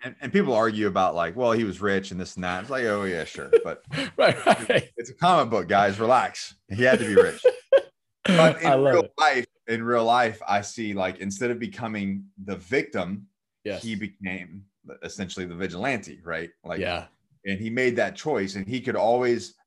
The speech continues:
Speaker 1: been this rich billionaire playboy whining about his parents, his mommy and daddy dying, and, and just being an overall, you know, piece of garbage. But he didn't, right? He took
Speaker 2: Absolutely.
Speaker 1: matters into his own hands. And that's what I think,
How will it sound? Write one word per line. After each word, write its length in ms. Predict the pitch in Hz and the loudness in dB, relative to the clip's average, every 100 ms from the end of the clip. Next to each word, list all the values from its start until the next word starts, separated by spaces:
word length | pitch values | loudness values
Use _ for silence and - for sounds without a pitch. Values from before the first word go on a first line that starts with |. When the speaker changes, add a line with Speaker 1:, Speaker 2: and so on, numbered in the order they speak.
| 98 | -4
Speaker 1:
been 320 | 120 113 107 | -2 -2 -2
this 240 | 101 98 | -6 -6
rich 340 | 98 104 101 95 | -4 -4 -4 -2
billionaire 760 | 113 117 101 98 98 95 98 _ _ _ | 0 0 0 -2 -2 -2 -6 _ _ _
playboy 680 | 123 120 104 95 90 90 90 _ _ - | -2 -2 -2 -4 -2 -6 -10 _ _ -6
whining 400 | 101 107 101 98 | -4 -2 -2 -2
about 260 | 95 92 | 0 0
his 120 | 92 | -2
parents, 500 | 92 107 98 92 - | -6 -4 -2 -4 -8
his 240 | - 90 90 | -12 -10 -6
mommy 300 | 101 95 90 | -4 -4 -6
and 100 | 90 | -4
daddy 300 | 92 87 85 | -2 -2 -6
dying, 560 | 90 85 85 82 82 | -8 -8 -8 -10 -12
and, 200 | 80 80 - _ _ _ | -14 -16 -20 _ _ _
and 160 | 90 87 | -16 -16
just 160 | 85 | -14
being 280 | 92 87 87 - | -12 -12 -12 -12
an 80 | |
overall, 580 | 85 82 85 82 80 - _ | -12 -10 -8 -6 -8 -12 _
you 100 | 85 | -16
know, 100 | 80 | -16
piece 240 | - 95 80 | -14 -16 -12
of 80 | |
garbage. 500 | - 98 80 69 - _ _ _ | -6 -6 -6 -12 -20 _ _ _
But 80 | 90 | -14
he 60 | 87 | -12
didn't, 420 | 82 98 76 69 _ - | -10 -10 -10 _ _ -20
right? 220 | 80 80 _ | -18 -18 _
He 120 | 90 | -20
took 180 | 82 92 | -20 -12
Speaker 2:
Absolutely. 460 | 90 90 - 90 - _ | -12 -12 -14 -16 -16 _
Speaker 1:
matters 280 | 85 82 80 | -14 -14 -18
into 180 | 85 82 | -20 -16
his 140 | 78 82 | -16 -16
own 180 | 78 | -18
hands. 400 | 82 80 73 - - | -20 -20 -20 -20 -20
And 220 | 82 85 | -18 -10
that's 320 | 90 90 80 90 | -6 -6 -8 -12
what 160 | 87 | -12
I 80 | 80 | -12
think, 320 | - 87 80 | -14 -18 -18